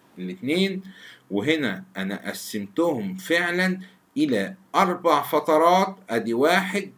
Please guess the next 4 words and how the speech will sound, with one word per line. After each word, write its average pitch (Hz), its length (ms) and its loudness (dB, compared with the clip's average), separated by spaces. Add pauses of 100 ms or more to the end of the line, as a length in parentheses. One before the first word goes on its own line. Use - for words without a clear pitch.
(400)
أدي 107 220 -4
اتنين، 185 640 0 (300)
أدي 113 220 -2
تلاتة، 180 800 2